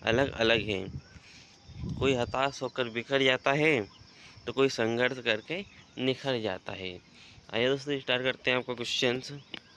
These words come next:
कि ग्राम समन्वित कृषि प्रणाली के आदर्श। क्या दोस्तों?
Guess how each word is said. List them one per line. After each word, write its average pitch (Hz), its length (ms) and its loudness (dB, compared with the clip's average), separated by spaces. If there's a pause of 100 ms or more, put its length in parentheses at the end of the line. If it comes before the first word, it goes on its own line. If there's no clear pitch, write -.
(2250)
कि 147 160 0
ग्राम 135 640 2
समन्वित 123 560 2 (120)
कृषि 117 340 -2
प्रणाली 113 420 2
के 120 320 2 (140)
आदर्श। 107 640 2 (340)
क्या 110 200 0
दोस्तों? 120 460 2